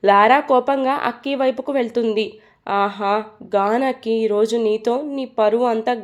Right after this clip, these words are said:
గాన్." తన వైపు చూస్తున్న స్టాఫ్ని కళ్ళార్పకుండా అలానే చూస్తూ అనుకుంటూ ఉంటాడు అక్కి. అక్కిని అందరూ అలానే చూస్తూ ఉంటే వాళ్ళందరినీ చూస్తూ, "ఇప్పటిదాకా మహా, ఇప్పుడు ఈ లారా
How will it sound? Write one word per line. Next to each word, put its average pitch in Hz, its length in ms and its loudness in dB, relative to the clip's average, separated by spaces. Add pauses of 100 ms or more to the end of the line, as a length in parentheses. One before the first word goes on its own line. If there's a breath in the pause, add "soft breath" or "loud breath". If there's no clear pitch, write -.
(220)
గాన్." 214 260 6 (640)
తన 330 180 6
వైపు 330 260 4
చూస్తున్న 320 460 -2
స్టాఫ్ని 277 560 0
కళ్ళార్పకుండా 302 920 0
అలానే 277 460 2
చూస్తూ 285 460 -2
అనుకుంటూ 262 580 0
ఉంటాడు 247 560 2 (380 loud breath)
అక్కి. - 500 0 (920 soft breath)
అక్కిని 311 480 4
అందరూ 320 340 4
అలానే 302 440 4 (100)
చూస్తూ 285 260 -2
ఉంటే 269 480 0 (260 loud breath)
వాళ్ళందరినీ 240 640 4
చూస్తూ, 311 480 -4 (280 loud breath)
"ఇప్పటిదాకా 233 680 0
మహా, 285 360 -2 (120)
ఇప్పుడు 302 280 -4
ఈ 294 260 0
లారా 254 400 4